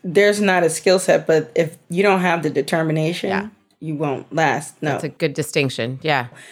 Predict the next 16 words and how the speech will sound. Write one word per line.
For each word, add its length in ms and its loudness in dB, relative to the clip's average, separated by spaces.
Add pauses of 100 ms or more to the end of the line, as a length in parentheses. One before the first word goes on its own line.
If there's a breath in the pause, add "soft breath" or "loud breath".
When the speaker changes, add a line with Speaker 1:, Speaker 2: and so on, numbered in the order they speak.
(180 loud breath)
Speaker 1:
You 120 6
can 120 4
always 280 6
hire 240 4
somebody 420 2
to 140 -6
do 180 4
anything 440 4
you 80 0
wanna 240 0
do 340 0 (300)
Speaker 2:
Yeah. 260 -2
Speaker 1:
and 140 0
get 140 6
it 140 0
done. 420 0